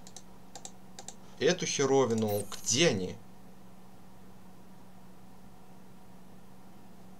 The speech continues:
Где враги новые, которые я только что вот фоткал, нашел? Или мне нужно... А, вот он, книжный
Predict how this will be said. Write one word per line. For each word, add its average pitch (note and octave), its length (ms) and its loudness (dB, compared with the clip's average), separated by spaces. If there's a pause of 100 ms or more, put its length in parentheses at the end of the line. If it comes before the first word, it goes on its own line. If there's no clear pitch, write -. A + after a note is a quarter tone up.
(680)
Где C#3+ 260 10
враги F3+ 320 12
новые, C#3 260 8
которые A#2 300 6
я G#2+ 80 6
только A2 160 2
что A2+ 200 6 (140)
вот F#2+ 140 -8
фоткал, - 400 2 (140)
нашел? G#2 340 4 (3250)
Или C3+ 160 4
мне E3+ 140 10
нужно... E3 420 10 (140)
А, D#3 640 6 (240)
вот E3 300 12
он, A#2 100 6
книжный C3+ 560 4